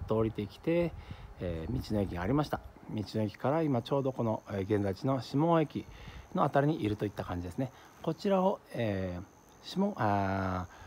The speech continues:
ー、失礼しました。白川から来まして、えー、右折すると会津若松方面に行きます。それを左折するとですね、えー、今度は、えー、栃木県の方に行くわけですね。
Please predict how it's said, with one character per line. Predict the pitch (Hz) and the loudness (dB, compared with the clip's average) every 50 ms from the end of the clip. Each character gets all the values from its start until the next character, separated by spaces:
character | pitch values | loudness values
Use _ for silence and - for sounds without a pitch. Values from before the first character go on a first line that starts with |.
| - - - - - - - - - - - - - - - - - | -18 -20 -20 -20 -20 -18 -18 -14 -14 -14 -14 -16 -20 -20 -20 -18 -16
ー、 | - | -4
失 | - 135 | 0 0
礼 | 117 | 0
し | 104 - | 0 0
ま | 90 87 | -2 -2
し | 90 | -4
た。 | 82 | -4
白 | - - 170 202 226 | -2 0 0 0 0
川 | - 226 196 185 | 0 0 0 0
か | - - 113 104 | 0 0 2 4
ら | 110 113 117 | 4 4 2
来 | - - 120 | 0 0 0
ま | 120 127 127 | 0 0 0
し | - - | -2 -6
て、 | - - - 113 110 113 - - - - - - | -10 -4 -2 0 0 0 0 -4 -6 -6 -6 -4
え | 104 101 98 95 87 | -4 -2 -2 -2 -4
ー、 | - - - - - - - - | -4 -8 -14 -20 -20 -20 -12 -10
右 | - 120 - 202 196 | -2 0 2 2 2
折 | - 240 | -2 0
す | - - | 2 2
る | 180 175 | 2 4
と | - - 165 - | 4 2 0 2
会 | - 117 123 | 2 2 2
津 | 117 123 | 4 2
若 | 123 120 117 - | 2 0 2 0
松 | 117 113 113 - - | 0 0 0 -2 -2
方 | 110 - 101 | -2 0 0
面 | 92 95 113 131 | 0 0 0 0
に | 120 101 | 0 -2
行 | - | -4
き | - | -6
ま | 87 82 | -6 -6
す。 | - - - - - - - - - - - - - - - - | -8 -10 -16 -18 -20 -20 -20 -20 -20 -20 -20 -20 -20 -20 -16 -12
そ | 160 - | -8 -6
れ | 185 180 | -4 -4
を | 160 | -4
左 | - - - 160 - - 226 | -4 -4 -4 -2 0 0 -2
折 | - - 254 240 | -2 -2 -6 -6
す | - - 226 | -2 0 0
る | 214 220 | 0 2
と | - 196 175 | 0 0 0
で | 160 110 | 0 -4
す | - - | -4 -4
ね、 | 92 98 101 - - - - - - | -4 -2 -2 -4 -6 -10 -18 -14 -8
え | - 113 | -6 -4
ー、 | 101 | -2
今 | - 101 | -2 -2
度 | 92 95 | 0 0
は、 | 110 131 - - - - | 0 0 0 -4 -8 -8
え | - 90 87 87 87 87 87 | -6 -6 -4 -4 -4 -4 -4
ー、 | - - - - - - - - - - - - - - - - - - - - - - - - - - - - - - - - | -6 -6 -6 -8 -10 -14 -18 -18 -8 -8 -8 -4 -4 -4 -4 -4 -8 -10 -12 -18 -20 -20 -20 -20 -20 -20 -20 -20 -20 -14 -10 -10
栃 | - 135 - 240 | -10 -2 2 2
木 | 240 | 4
県 | 233 277 220 113 | 4 4 2 2
の | 98 | 2
方 | - - 107 | 2 2 2
に | 101 95 | 2 2
行 | 92 87 | 0 -2
く | - 95 | -2 -2
わ | 92 87 | -2 -2
け | - 78 | -4 -6
で | 73 - | -8 -10
す | - - | -8 -4
ね。 | 113 139 160 180 175 | -2 0 0 -2 -2